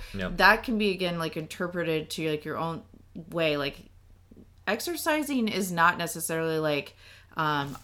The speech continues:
Speaker 2: going to the gym and running on the treadmill and row-, the rowing machine and lifting weights. If you, like, don't like doing that, then, like, p-, please don't do it 'cause you won't do it forever. You need to, like, pick something that you can tolerate.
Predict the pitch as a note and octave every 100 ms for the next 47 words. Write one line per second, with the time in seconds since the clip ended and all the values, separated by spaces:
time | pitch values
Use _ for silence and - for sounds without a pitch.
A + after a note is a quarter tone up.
0 | F#3 A3+ A3+ A3 F#3+ F#3 F3 E3 E3+ E3+
1 | E3 - E3+ D#3 D3+ D#3 D3+ D3+ E3 -
2 | E3+ D#3+ D#3+ D#3+ D#3+ D3+ D#3+ D3+ D3 D3+
3 | D3+ D#3 - D3+ D3 D3 G2 - D3+ F3+
4 | G#3+ G#3+ E3+ D#3 D#3 D#3+ D3+ D3 D3 D3+
5 | D#3 D3+ D3+ D3+ D3 C#3+ C#3 - - -
6 | - - - D#3+ D#3 D#3+ D#3 D3 C#3+ D3+
7 | D#3+ D#3 D3 C#3+ D#3 C#3+ - D3 D3 -
8 | C3 C#3+ C3+ - C3+ D#3 - - - -
9 | - - - - G3+ G#3 F#3 D#3+ D3+ A#3+
10 | - - E3 D#3+ D#3+ D3+ D#3 D#3 D#3+ D#3
11 | D3+ - D3 C#3 C#3+ - - D#3+ F3 G3
12 | A3 B3 C#4 - -